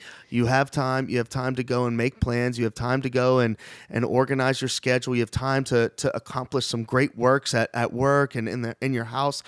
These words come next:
There's so much time, but we, we don't take authority over it. We get lost in Netflix land. We get lost in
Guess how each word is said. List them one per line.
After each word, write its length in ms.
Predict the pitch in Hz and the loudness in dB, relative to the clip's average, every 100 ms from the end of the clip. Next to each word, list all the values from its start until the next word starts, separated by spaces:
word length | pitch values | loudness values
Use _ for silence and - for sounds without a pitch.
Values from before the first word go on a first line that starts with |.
| - - - | -18 -10 -2
There's 160 | 127 | 0
so 240 | - 151 147 | 2 2 4
much 260 | 139 - | 2 0
time, 320 | - 139 139 | -6 -2 0
but 160 | 127 123 | 2 0
we, 220 | 131 131 - | 0 -2 -2
we 140 | 127 | -2
don't 260 | 120 131 - | 0 0 0
take 220 | 139 - | -4 -2
authority 500 | 117 - 151 143 120 | -4 0 2 4 4
over 180 | 117 120 | 4 2
it. 80 | 117 | -2
We 80 | |
get 220 | 120 135 - | -2 -4 -2
lost 400 | 131 139 - 131 | -2 -2 -2 -2
in 120 | 117 | 0
Netflix 540 | 139 - - 139 - | -2 -2 -2 -2 -2
land. 300 | 139 135 131 | -4 -4 -2
We 100 | 123 | -2
get 160 | 120 117 | -4 -4
lost 400 | 131 143 135 - | -6 -6 -6 -2
in 160 | 127 | -2